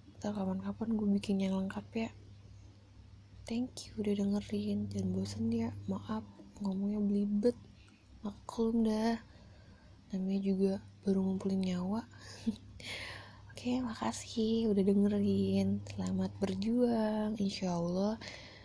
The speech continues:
dua minggu lebih kalian sembuh kok. Nanti ya, selanjutnya aku bikin, eh,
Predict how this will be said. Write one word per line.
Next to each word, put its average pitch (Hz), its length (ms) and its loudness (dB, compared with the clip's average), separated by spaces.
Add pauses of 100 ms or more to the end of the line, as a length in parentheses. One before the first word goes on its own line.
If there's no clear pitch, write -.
(340)
dua 202 160 6
minggu 180 320 2
lebih 185 640 0
kalian 180 320 -6
sembuh 170 320 -4
kok. - 300 -6 (1400)
Nanti 196 320 -6
ya, 185 80 -4 (320)
selanjutnya 196 640 0
aku 190 160 0
bikin, 185 480 0 (640)
eh, 180 680 -2